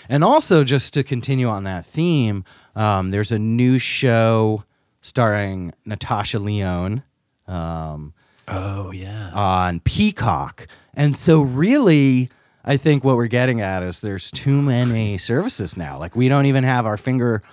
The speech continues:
Speaker 1: on the pulse of all these shows anymore 'cause there's too many options. Oh, which reminds me, uh, my fiance and I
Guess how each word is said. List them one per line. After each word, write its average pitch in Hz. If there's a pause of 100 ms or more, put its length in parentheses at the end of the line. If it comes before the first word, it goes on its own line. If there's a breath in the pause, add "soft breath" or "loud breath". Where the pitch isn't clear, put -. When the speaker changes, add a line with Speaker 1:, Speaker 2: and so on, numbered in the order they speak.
(160 soft breath)
Speaker 1:
on 120
the 104
pulse 185
of 104
all 107
these 98
shows 127
anymore 92
'cause 92
there's 87
too 110
many 90
options. 101 (520 soft breath)
Oh, 180 (240 loud breath)
which 151
reminds 139
me, 101 (960)
uh, 104
my 104
fiance 123
and 110
I 101